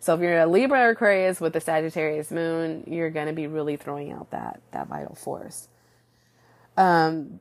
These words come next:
these natives flee under restraint or pressure, which is not surprised because, um,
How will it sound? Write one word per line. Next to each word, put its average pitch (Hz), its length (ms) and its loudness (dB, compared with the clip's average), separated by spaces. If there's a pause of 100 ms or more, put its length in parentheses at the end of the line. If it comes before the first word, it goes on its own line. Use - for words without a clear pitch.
(160)
these 202 300 -4
natives 240 460 -4
flee 190 380 -8
under 185 320 -8
restraint 165 600 -10
or 156 140 -10
pressure, 156 500 -10
which 160 400 -10 (360)
is 202 260 -4
not 226 200 -6
surprised 175 460 -4
because, 170 420 -6
um, 165 400 -8